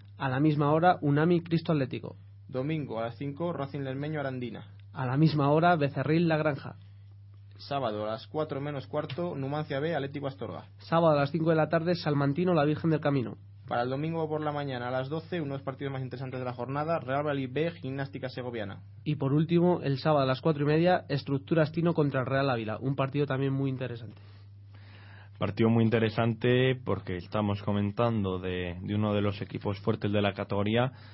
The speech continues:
Speaker 3: a, pues, quizá la, la sorpresa de momento. Bueno, quizá no, al, ahora mismo la, la sorpresa
Speaker 2: No,
Speaker 3: de,
Speaker 2: la sorpresa
Speaker 3: de,
Speaker 2: no.
Speaker 3: de la división. ¿Qué vemos esta jornada?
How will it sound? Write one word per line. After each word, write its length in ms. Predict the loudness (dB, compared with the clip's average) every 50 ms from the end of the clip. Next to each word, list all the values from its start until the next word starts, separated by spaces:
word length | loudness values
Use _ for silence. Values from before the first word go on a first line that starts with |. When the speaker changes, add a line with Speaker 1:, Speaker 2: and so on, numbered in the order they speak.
| -20 -20 -20 -20 -20 -20 -20 -20 -20 -20 -20 -20 -20 -20 -10 -2
Speaker 3:
a, 720 | 0 2 2 4 2 2 0 0 0 0 -2 -4 -6 -8
pues, 180 | -12 -14 -16 -14
quizá 300 | -12 -12 -4 0 2 2
la, 320 | 4 4 4 4 2 0 -2
la 160 | -4 -4 -4
sorpresa 460 | -4 -4 -4 -2 0 0 0 2 2
de 60 | 2
momento. 280 | 2 2 0 0 0 0
Bueno, 260 | 0 2 2 0 -2 -4
quizá 220 | -6 -4 -2 0
no, 380 | 2 2 0 0 -4 -8 -10 -10
al, 380 | -8 -6 -4 -4 -4 -4 -4 0
ahora 240 | 0 2 2 2
mismo 240 | 2 0 2 2 4
la, 240 | 4 4 4 2 0
la 140 | -2 -4 -4
sorpresa 640 | -4 -6 -6 -6 -4 -4 -4 -4 -6 -8 -12 -14 -12
Speaker 2:
No, 140 | -10 -8
Speaker 3:
de, 80 | -6 -4
Speaker 2:
la 280 | -4 -2 -2 -2 -4 -4
sorpresa 160 | -4 -4 -4
Speaker 3:
de, 200 | -4 -4 -4 -4
Speaker 2:
no. 60 | -4
Speaker 3:
de 80 | -2 -2
la 120 | -2 -2
división. 460 | -2 -2 -4 -4 -2 0 0 0 0 -4 -8 -16 -18 -20 -20 -20 -20 -20 -20 -20 -20 -20 -20 -20 -20 -2
¿Qué 140 | 2 4 6
vemos 260 | 6 6 4 2 -2
esta 180 | -2 -2 -2 -2
jornada? 460 | 0 0 0 2 2 2 0 0 -2